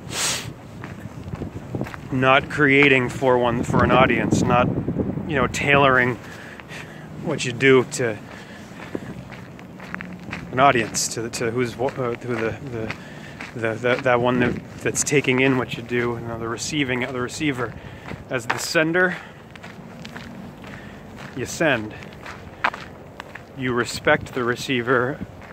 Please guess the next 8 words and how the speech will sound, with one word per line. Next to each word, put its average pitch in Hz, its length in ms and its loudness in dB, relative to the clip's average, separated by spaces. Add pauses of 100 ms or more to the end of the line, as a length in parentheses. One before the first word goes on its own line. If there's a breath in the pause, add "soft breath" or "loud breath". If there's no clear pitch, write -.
(280)
and 131 160 2
you 117 300 -4 (800)
understand 135 640 4
that 117 100 0 (800 loud breath)
there 120 180 4
is 120 140 2
no 120 160 2 (140)
you 120 340 0